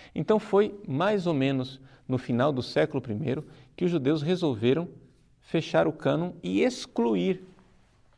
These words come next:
aqueles livros a mais que estavam na Septuaginta. Mas isso foi um processo posterior a Jesus, um século depois de Jesus. Portanto, os protestantes, ao aceitarem o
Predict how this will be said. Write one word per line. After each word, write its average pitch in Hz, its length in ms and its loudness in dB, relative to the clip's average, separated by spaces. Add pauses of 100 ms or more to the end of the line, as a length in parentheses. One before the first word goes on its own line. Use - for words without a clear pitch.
(680)
aqueles 143 360 0
livros 117 480 -4 (180)
a 190 120 4
mais 131 560 0
que - 100 -4
estavam 113 420 0
na 113 100 -4
Septuaginta. 107 720 -6 (1200)
Mas 123 140 -6
isso 160 180 -8
foi 160 120 -4
um 147 40 -6
processo 147 440 -6
posterior 165 680 -4
a 143 40 -2
Jesus, 113 500 -8 (500)
um 202 120 -4
século 202 400 0
depois 107 340 -8
de 123 60 -12
Jesus. - 460 -16 (840)
Portanto, 196 460 0
os - 200 -4
protestantes, 170 840 -2
ao 147 160 4
aceitarem 151 920 0 (920)
o 151 360 2